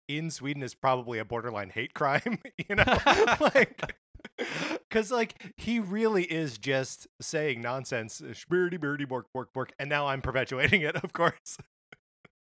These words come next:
Speaker 1: Uh, yeah, I don't know. I feel like, uh, I mean, we already have Sam Eagle, right? Like, he is the hyper-American Muppet.
Speaker 2: Yeah, I guess that's true. I guess I was thinking of, you know, like, uh,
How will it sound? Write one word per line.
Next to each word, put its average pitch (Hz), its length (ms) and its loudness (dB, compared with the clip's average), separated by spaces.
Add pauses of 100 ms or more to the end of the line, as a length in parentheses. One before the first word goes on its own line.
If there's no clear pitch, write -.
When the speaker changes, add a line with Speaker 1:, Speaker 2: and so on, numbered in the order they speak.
(960)
Speaker 1:
Uh, 185 240 0
yeah, 202 260 2
I 170 80 2
don't 277 120 -4
know. 254 160 2
I 160 140 0
feel 226 360 -2
like, 226 260 -2
uh, 220 480 0 (500)
I 180 60 2
mean, 202 240 0 (100)
we 170 200 0
already 185 260 0
have 160 280 0
Sam 147 320 -2
Eagle, 113 360 -8
right? 107 260 -4
Like, 117 200 -6
he 139 160 -6
is 117 140 -6
the 120 160 -10
hyper-American 107 1120 -6 (160)
Muppet. 101 380 -8 (1500)
Speaker 2:
Yeah, 196 180 4
I 160 60 -6
guess 196 180 -4
that's 170 200 -4
true. 123 280 -2
I 147 100 4
guess 180 160 0
I 190 60 -2
was 165 100 -6
thinking 139 220 -8
of, 117 160 -8
you 120 100 -6
know, 113 120 -2
like, 113 220 -4
uh, 110 200 -4